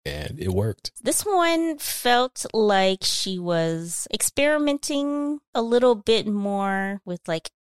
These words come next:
Speaker 2: I wouldn't say hip hop sound, but, like, she had the I Get Lonely remix with Blackstreet. She had Q-Tip on Got Till It's Gone. So it, I feel like she was kind of toning down the pop a little bit on this
Speaker 1: Right.
Speaker 2: album.
Speaker 1: Well, with Got Till It's Gone, there's a little bit of controversy over this.
Speaker 2: Oh.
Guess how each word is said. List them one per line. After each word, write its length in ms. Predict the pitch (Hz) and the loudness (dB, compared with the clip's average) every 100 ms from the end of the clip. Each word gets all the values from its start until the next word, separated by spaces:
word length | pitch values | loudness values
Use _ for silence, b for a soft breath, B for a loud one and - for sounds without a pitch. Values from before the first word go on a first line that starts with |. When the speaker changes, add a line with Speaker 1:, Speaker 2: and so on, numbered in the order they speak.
| - | -4
Speaker 2:
I 60 | |
wouldn't 240 | 269 339 285 | -2 0 0
say 180 | 214 185 | 2 2
hip 300 | - 165 - | 0 -2 -2
hop 200 | 165 - | -4 -4
sound, 360 | - 165 165 | -6 -4 -4
but, 80 | 156 | -2
like, 160 | 139 117 | -2 -2
she 180 | - | -2
had 340 | 175 160 156 160 _ _ | 0 2 2 0 _ _
the 100 | 156 | 0
I 140 | 160 | 2
Get 180 | 165 156 | 2 2
Lonely 480 | 151 156 156 156 151 | 2 0 2 0 -2
remix 360 | 151 156 151 - | -4 -4 -4 -8
with 140 | 175 | -8
Blackstreet. 840 | - 226 220 - - 196 185 185 180 | -2 0 0 -4 -6 -6 -6 -6 -8
She 260 | - - 165 | -8 -10 -10
had 440 | 156 151 147 147 - | -12 -10 -10 -10 -10
Q-Tip 540 | - 214 - 214 196 190 | -6 -4 0 0 0 -2
on 100 | 165 | -6
Got 200 | 151 - | -8 -10
Till 160 | 160 | -8
It's 100 | 151 - | -6 -4
Gone. 220 | 151 165 | -4 -4
So 160 | - | -4
it, 120 | 170 - - | -4 -6 -8
I 80 | |
feel 240 | 185 196 190 | -4 -2 -2
like 120 | 185 | 0
she 460 | - 175 175 170 160 | -2 -4 -6 -8 -6
was 400 | 160 160 - - - | -6 -4 -4 -6 -4
kind 240 | 220 202 | -2 0
of 140 | 196 - - | -2 -4 -6
toning 420 | - 214 202 185 | -2 0 -2 -2
down 320 | 170 170 175 | -2 -2 -4
the 80 | 170 | -6
pop 340 | - - 254 - | -4 0 0 -2
a 60 | 240 | -4
little 220 | 254 277 | -2 -2
bit 180 | 320 311 | -2 -4
on 140 | 247 247 | -4 -6
this 120 | 254 | -2
Speaker 1:
Right. 220 | 196 143 | 0 0
Speaker 2:
album. 140 | 285 330 _ _ _ _ _ _ | -4 -10 _ _ _ _ _ _
Speaker 1:
Well, 280 | 117 110 107 | 4 6 6
with 240 | 104 98 | 4 2
Got 240 | 98 117 - | 2 2 2
Till 180 | 131 117 | 2 2
It's 140 | 101 | 0
Gone, 340 | 101 95 82 | 0 0 -2
there's 180 | 87 92 | -2 -2
a 40 | 90 | 0
little 180 | 98 95 | 0 0
bit 120 | 95 | -2
of 60 | - | -4
controversy 720 | - 104 - 85 82 - 85 | -4 -4 -4 -6 -6 -6 -4
over 220 | 82 85 | -4 -4
this. 360 | 87 113 - - | -2 0 0 0
Speaker 2:
Oh. 360 | 196 165 226 | -2 -6 -8